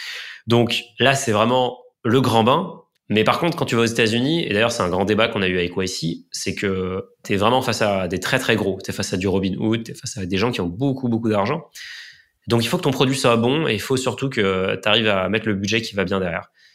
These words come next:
Et des boîtes qui ont essayé de lancer les U S trop tôt, il y en a eu plein et elles se sont beaucoup brûlées les ailes.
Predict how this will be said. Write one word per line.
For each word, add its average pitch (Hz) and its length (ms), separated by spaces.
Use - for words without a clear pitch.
Et 120 160
des 101 120
boîtes 160 260
qui 160 140
ont 117 160
essayé 117 260
de 117 60
lancer 120 240
les 107 180
U 117 80
S 131 240
trop - 160
tôt, 135 260
il 123 80
y - 20
en 101 40
a 101 80
eu 101 100
plein 120 440
et 107 60
elles 101 120
se - 160
sont 92 220
beaucoup 107 300
brûlées 107 260
les 98 200
ailes. 87 120